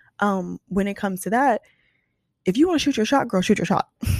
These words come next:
You know what I'm saying? Like, go ahead, take your shot, try it, see what's up with it. Um,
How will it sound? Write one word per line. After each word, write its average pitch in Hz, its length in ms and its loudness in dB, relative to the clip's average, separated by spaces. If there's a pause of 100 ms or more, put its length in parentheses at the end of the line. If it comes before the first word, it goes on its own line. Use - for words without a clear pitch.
(300)
You 254 140 8
know 254 160 6
what 247 120 6
I'm 240 140 4
saying? 233 320 2
Like, 214 280 -2
go 233 140 -2
ahead, 220 420 -2
take 226 220 -6
your 233 80 -6
shot, 135 400 -4
try 196 280 -2
it, 160 180 -6
see - 220 -4
what's 240 200 -4
up 175 140 -4
with 170 180 -6
it. 160 180 -4 (480)
Um, 180 460 -2